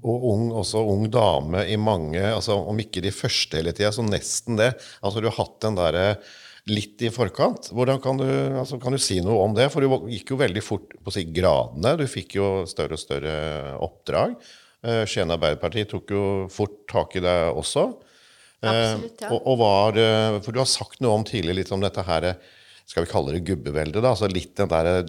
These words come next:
Speaker 1: du var veldig ung, du kom inn i fylkespolitikken også veldig tidlig. Jeg husker meg som barnevogn, eh, et eller annet sted på et eller annet møte.
Speaker 2: <laughs> Ja.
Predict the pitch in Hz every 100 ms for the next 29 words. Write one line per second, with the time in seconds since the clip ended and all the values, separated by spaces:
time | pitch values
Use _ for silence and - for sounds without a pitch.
0 | 78 80 78 90 101 95 110 95 101 117
1 | 165 139 120 95 98 85 - 82 - -
2 | - - - 73 76 78 85 71 64 85
3 | 92 87 120 123 - - 82 92 95 85
4 | 62 64 76 92 120 113 110 101 98 101
5 | 95 - 95 90 - 95 101 87 - 110
6 | 214 233 240